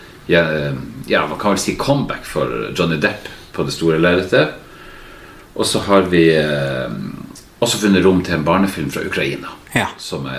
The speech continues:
Speaker 1: eh, synes er veldig stas at vi kan ha. Eh, så vi har en film der som også er dubbet til norsk,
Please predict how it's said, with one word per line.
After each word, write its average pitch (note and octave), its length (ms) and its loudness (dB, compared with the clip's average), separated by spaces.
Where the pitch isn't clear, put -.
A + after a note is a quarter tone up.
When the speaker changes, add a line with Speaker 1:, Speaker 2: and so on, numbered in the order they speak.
Speaker 1:
eh, G#1+ 360 -8
synes D2+ 260 -8
er D#2 40 -8
veldig C2+ 140 -6
stas C#2+ 280 -6
at C2+ 140 -10
vi B1+ 180 -6
kan D#2+ 160 -6
ha. A2+ 220 2
Eh, C#2 500 -8
så G2 140 0
vi F#2+ 80 6
har F#2 160 4
en F2 100 2
film F#2 260 4
der A2+ 200 2
som D#2+ 500 -2
også - 320 0
er C#2 60 -4
dubbet D2+ 300 0
til D2 120 -6
norsk, - 420 -8